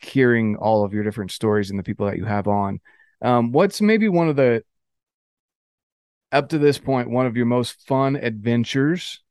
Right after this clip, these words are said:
that you've been on, whether that be hunting, fishing, whatever, uh, even if it's, has nothing to do with killing an animal, um,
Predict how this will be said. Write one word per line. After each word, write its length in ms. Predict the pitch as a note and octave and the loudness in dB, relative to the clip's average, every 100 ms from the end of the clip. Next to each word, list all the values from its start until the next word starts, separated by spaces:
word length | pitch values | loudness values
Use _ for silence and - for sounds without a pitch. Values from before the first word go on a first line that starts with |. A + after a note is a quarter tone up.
| _ | _
that 140 | A#2+ B2 | -2 0
you've 220 | A2+ G#2+ | -2 0
been 220 | A#2+ A#2+ | 0 2
on, 360 | G#2+ G2+ G2+ G2 _ _ _ | 0 -2 -6 -8 _ _ _
whether 220 | A#2 A#2 | 0 2
that 160 | A2+ | 0
be 160 | G#2+ A2 | 0 -2
hunting, 480 | G#2 B2+ B2 B2 A2+ | 0 0 0 0 0
fishing, 640 | B2 A2+ A#2+ A2+ A2 G#2+ G#2 | -2 -2 -2 -2 0 -2 -4
whatever, 640 | - A2+ C3 B2 G#2 G2 G2+ _ _ _ | -2 0 4 2 2 -6 -10 _ _ _
uh, 260 | - G2+ G2 - | -2 0 0 0
even 260 | C3 C3 | 0 2
if 140 | A#2+ A#2 | 2 0
it's, 260 | A2+ - - | -8 -10 -6
has 260 | A2+ A2 | -2 -2
nothing 400 | G#2 A2+ C3+ C#3 | 0 0 0 0
to 80 | A#2+ | 0
do 180 | A2 C3 | 0 0
with 280 | A#2+ G#2+ G2 - | 2 0 -4 -16
killing 260 | - A#2+ G#2 | -4 -2 -2
an 80 | G2+ | -2
animal, 340 | G2 G2 G2 - - _ - | -2 -2 -4 -6 -20 _ -4
um, 420 | G#2+ G#2+ G#2 G#2 | 0 2 0 -2